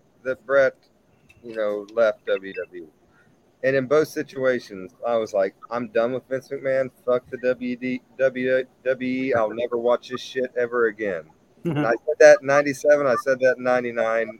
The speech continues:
Speaker 1: when I watched Owen pass away. I was like, "Fuck this dude," you know?
Speaker 2: Well,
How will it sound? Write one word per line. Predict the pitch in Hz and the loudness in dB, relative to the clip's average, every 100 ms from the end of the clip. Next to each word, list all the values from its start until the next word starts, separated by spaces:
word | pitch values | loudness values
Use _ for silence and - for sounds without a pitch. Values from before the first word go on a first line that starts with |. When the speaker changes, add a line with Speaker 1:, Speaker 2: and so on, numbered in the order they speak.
| - | -4
Speaker 1:
when | 113 | 0
I | 104 | 0
watched | 104 107 - 110 | 0 -2 -2 -4
Owen | 107 95 90 | -4 -4 -6
pass | 98 95 85 | -6 -6 -14
away. | 82 82 82 | -16 -14 -10
I | 90 | -10
was | 87 | -10
like, | 82 - _ | -16 -20 _
"Fuck | - 165 - | -4 -4 -4
this | - - - - 80 | -8 -8 -10 -16 -20
dude," | 80 - | -20 -20
you | 95 | -16
know? | 98 107 113 | -10 -8 -6
Speaker 2:
Well, | 165 175 180 160 | 0 4 4 2